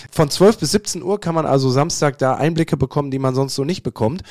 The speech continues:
Man kann da mal in einen Gefangenenbus reinschauen, man kann sich schlau machen, wie man eigentlich Mitarbeiter der Justiz wird, also wie man da im Knast möglicherweise auch Arbeit findet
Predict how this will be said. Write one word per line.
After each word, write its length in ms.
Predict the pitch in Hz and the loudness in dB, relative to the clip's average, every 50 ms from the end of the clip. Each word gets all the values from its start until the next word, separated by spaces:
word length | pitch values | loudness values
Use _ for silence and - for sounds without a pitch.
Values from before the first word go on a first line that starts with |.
| - - | -12 -6
Man 160 | 117 131 135 | -4 -2 0
kann 160 | - 170 190 | 0 2 2
da 100 | 196 180 | 4 2
mal 240 | 160 151 147 147 147 | 4 4 4 2 2
in 140 | 123 131 131 | 2 0 -2
einen 260 | 92 127 127 127 127 | 0 0 -2 -2 -2
Gefangenenbus 680 | 123 120 - 180 202 226 220 202 190 165 170 170 - - | -4 -2 0 2 2 2 2 0 4 4 4 4 4 2
reinschauen, 640 | 127 139 151 156 - - 151 143 143 143 139 143 - | 2 2 2 2 0 2 4 4 4 4 2 0 -4
man 240 | - 123 127 127 123 | -6 -6 -6 -4 -2
kann 220 | - 151 156 151 | -2 -2 -2 -2
sich 140 | 143 135 - | -4 -4 -2
schlau 200 | - 156 151 156 | 0 0 2 2
machen, 460 | 160 156 151 160 151 143 139 123 123 | 2 -2 -2 -4 -8 -10 -10 -10 -8
wie 120 | 135 151 165 | -6 -4 -2
man 180 | 165 147 139 | -2 -2 -2
eigentlich 340 | 135 135 147 151 143 147 135 | -2 -4 -6 -6 -6 -6 -6
Mitarbeiter 540 | 135 143 160 - 147 135 139 135 131 - 135 | -4 -4 -2 -2 0 0 0 0 0 -2 -2
der 160 | 127 127 127 | -2 0 0
Justiz 460 | 123 120 - - - 220 220 - - | -2 -2 -4 -6 -6 -6 -6 -6 -2
wird, 240 | 175 170 165 165 - | 0 0 2 2 2
also 280 | 143 131 127 120 117 113 | 0 -2 -2 -2 -4 -6
wie 100 | 123 127 | -6 -4
man 220 | 131 127 123 120 | -2 -2 -2 -2
da 160 | 110 117 117 | -2 -2 -2
im 120 | 113 113 113 | -2 -4 -8
Knast 320 | - - 135 135 - - | -8 -6 -6 -6 -6 -4
möglicherweise 580 | 127 123 123 131 123 110 107 113 113 110 117 104 | -6 -6 -6 -6 -8 -6 -4 -2 -2 -2 -4 -6
auch 160 | 107 107 - | -6 -8 -6
Arbeit 320 | - - 175 175 156 143 | -2 -2 0 0 -2 -4
findet 300 | - - 147 139 139 - | -4 -6 -6 -6 -6 -8